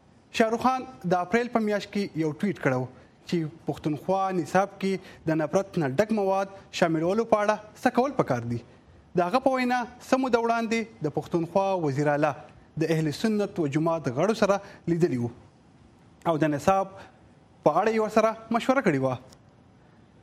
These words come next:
خپل اوریدونکو ته به ور یاد کړو چې د اکثر څېړنکاران او کارپوهان دا ګڼي چې تعلیمي نصاب کې توندرو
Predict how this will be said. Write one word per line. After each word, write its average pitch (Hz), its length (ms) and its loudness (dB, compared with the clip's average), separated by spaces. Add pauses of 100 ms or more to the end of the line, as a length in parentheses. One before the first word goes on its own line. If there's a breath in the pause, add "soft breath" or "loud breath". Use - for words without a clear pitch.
(180)
خپل 294 240 2 (120)
اوریدونکو 233 440 0
ته 208 100 4
به 196 300 -2
ور 143 160 0
یاد 202 220 0
کړو 226 120 0 (280 loud breath)
چې 180 220 0
د 180 200 0
اکثر - 360 0
څېړنکاران 160 760 0 (120)
او - 20 -2 (100)
کارپوهان 156 680 -2 (140)
دا 147 100 0
ګڼي 139 280 -2 (300 loud breath)
چې 175 180 -2
تعلیمي 208 320 0
نصاب 220 340 0
کې 202 220 -2
توندرو 160 280 2